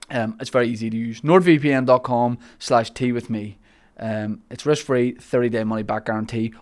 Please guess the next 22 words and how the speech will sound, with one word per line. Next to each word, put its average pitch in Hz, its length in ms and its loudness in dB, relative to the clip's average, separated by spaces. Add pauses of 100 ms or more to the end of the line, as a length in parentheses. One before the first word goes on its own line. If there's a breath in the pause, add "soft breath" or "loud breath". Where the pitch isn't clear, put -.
We'll 107 80 -12
put 120 140 -2
a 120 60 2
link 110 260 -2
in 104 120 -6
there. 110 200 -4 (140 soft breath)
Handy 156 280 4
if 135 100 2
you're 131 120 -4
traveling 127 500 4 (200 loud breath)
or 120 380 4
if 117 160 -4
you're 117 140 0
out 120 80 0
and 117 80 -8
about, 113 300 -2 (280 soft breath)
you 123 80 -4
know, 120 100 0
using 117 260 0
Wi-Fi 110 680 2 (140 soft breath)
in 113 100 -6
Starbucks 110 800 0